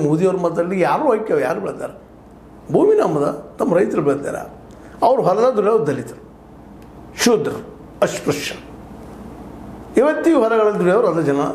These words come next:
ಶೂದ್ರ ಜನ, ಶೂದ್ರ ಎಲ್ಲರೂ ಬಂದರು, ಇಲ್ಲದ ಕೆಳಜಾತಿ ಜನ ಎಲ್ಲರೂ ಬಂದರು. ಅವ್ರು ದುಡಿತ, ಭೂಮಿ, ರೈತ, ರೈತರಲ್ಲೂ ದಲಿತರಿದ್ದಾರೆ, ಇಲ್ಲ, ಕಡಿಮೆ ಪ್ರಮಾಣ, ಭೂಮಿ ಹೊಂದಿದ ಭಾಳ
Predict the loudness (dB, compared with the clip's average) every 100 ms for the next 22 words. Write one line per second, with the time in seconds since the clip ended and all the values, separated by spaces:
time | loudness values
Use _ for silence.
0 | -8 -8 -2 0 2 0 0 -2 -8 0
1 | 2 4 2 2 2 2 0 -4 -12 -18
2 | -20 -20 -20 -20 -20 -2 0 2 2 2
3 | 4 2 2 2 2 0 -2 -6 0 0
4 | 2 2 2 2 -2 -2 -12 -20 -6 -2
5 | 0 0 -4 -4 0 0 0 -6 -8 -14
6 | -20 -20 -20 -20 -14 -2 0 2 2 2
7 | 2 2 0 0 0 0 0 0 0 0
8 | 2 2 0 0 0 -2 -8 -2 0 2
9 | 2 2 0 0 -2